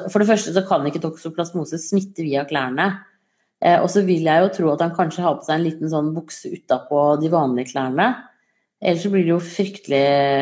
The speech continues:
mye sand inne. Eh, så jeg tenker at, eh,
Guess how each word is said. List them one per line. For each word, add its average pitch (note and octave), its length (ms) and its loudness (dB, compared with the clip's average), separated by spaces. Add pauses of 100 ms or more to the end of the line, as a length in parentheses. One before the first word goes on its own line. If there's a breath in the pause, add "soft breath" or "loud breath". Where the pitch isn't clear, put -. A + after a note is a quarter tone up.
(140)
mye C#3+ 240 -2
sand C#3+ 380 -2
inne. D3 300 0 (840 soft breath)
Eh, F3+ 240 4
så A3+ 140 6
jeg A3+ 160 6
tenker F#3+ 320 4
at, F3+ 260 -2
eh, G3+ 400 6